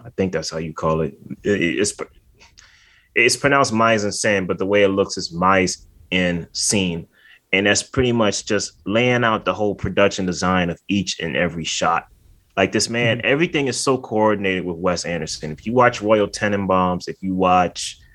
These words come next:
Speaker 1: uh, Rushmore, all of his films, he just, the cinematography is always great, but the placement of, like, his, um, everything in his set design within a single shot is all planned and coordinated perfectly. It's like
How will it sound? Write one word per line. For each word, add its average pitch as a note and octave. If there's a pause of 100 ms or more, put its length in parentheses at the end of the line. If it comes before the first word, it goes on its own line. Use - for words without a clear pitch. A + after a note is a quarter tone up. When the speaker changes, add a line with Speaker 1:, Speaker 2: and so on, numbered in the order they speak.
(280)
Speaker 1:
uh, D#2+
Rushmore, G2+ (600)
all A#2+
of A2
his G2+
films, F2+
he C#3
just, A#2 (280)
the G#2
cinematography C3+
is G#2
always G2
great, F2+
but F#2
the F2
placement A#2
of, F#2+
like, F#2 (180)
his, G2+
um, E2 (100)
everything G#2+
in E2+
his F#2+
set G2+
design F2+
within F2+
a E2
single F2
shot F2+
is - (180)
all F#2+
planned F#2
and D#2+
coordinated E2
perfectly. D#2+ (300)
It's A2+
like A#2+